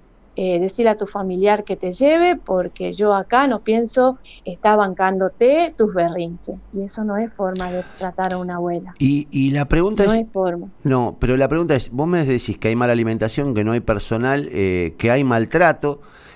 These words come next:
Speaker 2: Eh, nosotros tenemos fotos que no, yo, sinceramente, eh, la productora decidió no, no publicarlas porque algunas son muy crueles, muy crueles, y la verdad
Speaker 1: Sí.
Speaker 2: no, es, no,
Speaker 1: Sí.
Speaker 2: no, no, por una cuestión de línea editorial no queremos mostrar la foto que, que nos, alguna foto
Speaker 1: Sí,
Speaker 2: que nos
Speaker 1: sí,
Speaker 2: enviaron.
Speaker 1: sí.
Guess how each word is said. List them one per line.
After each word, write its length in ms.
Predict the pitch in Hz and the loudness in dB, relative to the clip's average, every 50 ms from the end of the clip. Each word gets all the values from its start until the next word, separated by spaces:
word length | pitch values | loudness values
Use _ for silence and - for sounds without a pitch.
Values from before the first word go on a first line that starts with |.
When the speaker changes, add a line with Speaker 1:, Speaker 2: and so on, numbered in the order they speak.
| - - | -10 -4
Speaker 2:
Eh, 680 | - 98 101 101 98 98 95 92 92 92 90 90 87 82 80 76 64 - - - - - - - - - | 0 0 2 2 2 2 0 0 0 0 0 0 0 -2 -4 -6 -8 -12 -14 -18 -20 -20 -20 -12 -8 -6
nosotros 260 | - 127 120 170 190 151 | -4 -2 0 0 2 4
tenemos 240 | 185 185 180 160 | 4 4 4 2
fotos 200 | - 180 - 170 | 2 2 2 4
que 80 | 147 151 | 4 2
no, 80 | 151 - | 2 2
yo, 240 | 131 175 202 208 | 2 2 2 2
sinceramente, 640 | 170 139 156 151 165 175 190 190 185 180 156 143 117 | 2 2 2 4 4 4 4 4 2 2 2 0 0
eh, 20 | 110 | 0
la 140 | 110 110 | 0 0
productora 340 | 104 117 123 123 120 156 165 | 2 0 0 0 0 2 2
decidió 360 | 160 143 117 123 123 127 131 135 | 2 2 2 2 4 4 4 4
no, 220 | 135 139 143 139 - | 4 2 0 0 0
no 160 | 127 139 117 | -2 -2 0
publicarlas 440 | 117 135 120 113 - 156 160 165 131 | 0 0 0 2 2 2 2 2 2
porque 140 | 104 95 95 | 0 -2 -2
algunas 220 | 101 123 139 131 | 0 0 0 0
son 140 | - 139 127 | 0 0 0
muy 140 | 127 135 135 | 0 0 0
crueles, 460 | - 127 107 87 76 69 71 - - - | 2 2 2 2 0 -2 -6 -10 -10 -6
muy 260 | 104 107 131 147 151 | -2 0 0 0 2
crueles, 440 | - 127 123 113 110 110 110 107 87 | 2 2 4 4 2 0 -2 -4 -4
y 200 | 80 95 95 92 | -4 -4 -2 -2
la 120 | 85 95 107 | -2 -2 2
verdad 220 | 107 120 131 135 | 2 2 2 2
Speaker 1:
Sí. 60 | 123 | 2
Speaker 2:
no, 80 | 117 120 - - - - - _ _ _ - | -2 -4 -4 -6 -10 -20 -20 _ _ _ -20
es, 200 | - - - - | -18 -14 -8 -6
no, 300 | 92 101 104 101 101 101 | -4 -2 -2 -2 -4 -4
Speaker 1:
Sí. 100 | 87 - - 87 80 78 | -6 -6 -8 -8 -6 -6
Speaker 2:
no, 140 | - 101 101 - - - | -6 -6 -6 -6 -6 -4
no, 160 | 104 - - | -4 -4 -4
por 200 | - - 107 107 | -2 -2 -2 0
una 300 | 113 120 117 131 139 135 | 0 0 0 0 2 2
cuestión 240 | 123 123 120 143 135 | 0 0 0 2 2
de 80 | 135 123 | 2 2
línea 260 | 123 135 139 135 123 | 2 2 2 2 2
editorial 280 | 120 104 113 127 131 127 | 2 2 2 0 0 0
no 100 | 123 110 | 0 0
queremos 300 | 101 95 87 82 78 78 | 0 -2 -2 -2 -2 -2
mostrar 280 | 80 80 78 80 78 | -4 -4 -2 -2 -2
la 100 | 78 78 | -2 -2
foto 240 | 78 85 80 78 76 | -4 -4 -4 -4 -4
que, 220 | 71 76 76 62 - | -4 -4 -4 -4 -4
que 160 | - 85 85 | -4 -4 -2
nos, 280 | 87 82 78 - - | -2 -4 -4 -8 -8
alguna 280 | - 76 90 95 101 98 | -6 -4 -2 -2 -2 -2
foto 160 | - 104 101 | 0 0 2
Speaker 1:
Sí, 20 | 98 | 2
Speaker 2:
que 40 | 98 | 0
nos 100 | 92 85 | 0 -2
Speaker 1:
sí, 60 | 87 | -2
Speaker 2:
enviaron. 280 | 95 92 87 82 82 | 0 0 0 -2 -2
Speaker 1:
sí. 40 | 82 | -4